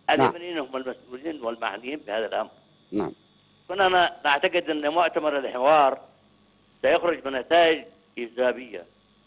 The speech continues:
Speaker 2: وتصالح وتسامح، تصالح وتسامح بكل ما في الكلمة بالمعنى، ولكن هرج ومرج،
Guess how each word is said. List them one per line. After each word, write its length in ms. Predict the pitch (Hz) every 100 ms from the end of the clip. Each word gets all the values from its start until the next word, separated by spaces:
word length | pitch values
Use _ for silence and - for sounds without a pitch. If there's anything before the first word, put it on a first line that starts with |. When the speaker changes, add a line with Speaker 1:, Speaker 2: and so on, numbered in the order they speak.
| _ _ _
Speaker 2:
وتصالح 840 | 117 113 123 - 151 170 180 175 - -
وتسامح، 600 | 120 113 117 123 104 92 _ _ _ _ _ _ _ _ _ _ -
تصالح 640 | 104 113 135 170 180 -
وتسامح 520 | 107 - - 131 160 156 _
بكل 320 | - - 170 131
ما 140 | 120
في 80 | -
الكلمة 440 | _ 151 156 160
بالمعنى، 460 | 151 - 123 117 101 _ _ _ _ _ _ _
ولكن 480 | 214 202 190 196 170 - -
هرج 380 | 180 - -
ومرج، 440 | 143 123 160 156